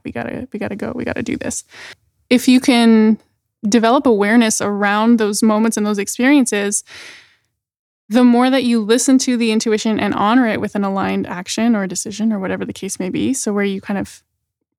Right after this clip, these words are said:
you say, "Yeah, okay, I'm gonna listen to that. I'm gonna do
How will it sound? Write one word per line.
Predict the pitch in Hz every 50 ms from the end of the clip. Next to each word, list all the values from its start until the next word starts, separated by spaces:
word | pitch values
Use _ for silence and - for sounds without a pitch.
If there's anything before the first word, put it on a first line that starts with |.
| _ _ _ _ _ _ _ -
you | 240 214 208 202
say, | - 220 185
"Yeah, | 185 190 208 226 233 185 - -
okay, | 214 - 214 202 208 208 - _ _ _ _ _ _ _ _ -
I'm | 226 226
gonna | 220 208 208
listen | 214 220 - 233 208
to | - -
that. | 175 160 - - - -
I'm | 202 208
gonna | 214 208 202
do | 190 214 202 208 208 208 208 202